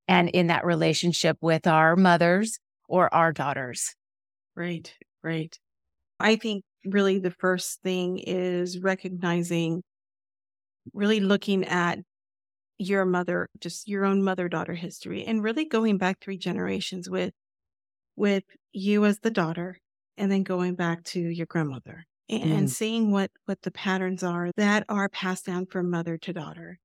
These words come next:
Speaker 2: And, you know, it's really amazing because if you really look, if you really look,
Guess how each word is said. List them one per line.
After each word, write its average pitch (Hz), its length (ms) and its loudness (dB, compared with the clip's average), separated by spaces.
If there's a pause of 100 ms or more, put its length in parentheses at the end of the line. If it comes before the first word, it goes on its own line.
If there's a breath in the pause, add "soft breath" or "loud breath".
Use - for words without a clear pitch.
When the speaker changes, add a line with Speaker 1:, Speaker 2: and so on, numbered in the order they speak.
(120)
Speaker 2:
And, 202 460 -4 (580)
you 220 160 2
know, 208 160 2
it's 208 340 -4
really 247 320 2
amazing 214 540 2
because 202 520 0
if - 220 -4
you 208 160 -8
really 233 300 0
look, 196 460 -2 (680)
if - 260 -8
you 214 100 -4
really 226 320 2
look, 202 300 2